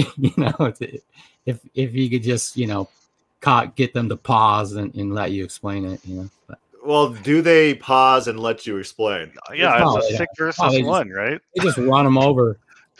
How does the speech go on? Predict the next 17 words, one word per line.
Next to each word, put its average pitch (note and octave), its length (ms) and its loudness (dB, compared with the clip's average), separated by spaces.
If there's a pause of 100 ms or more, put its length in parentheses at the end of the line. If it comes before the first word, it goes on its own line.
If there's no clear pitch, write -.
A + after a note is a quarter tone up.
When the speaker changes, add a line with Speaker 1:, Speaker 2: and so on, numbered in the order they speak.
(340)
Speaker 2:
Yeah, C#3+ 360 4
the, C#3+ 320 4
usually E3+ 480 0
if D#3 120 0
it's D3 160 -2
six - 360 0
versus E3+ 440 2
one, C3+ 540 2 (460)
um, D#3+ 520 2
it, D#3+ 220 -4
you, E3 180 -10
you E3+ 60 -12
might F3+ 220 -2
not E3+ 160 -4
have D#3 320 0
enough C#3 360 -6 (200)
t-, - 100 -14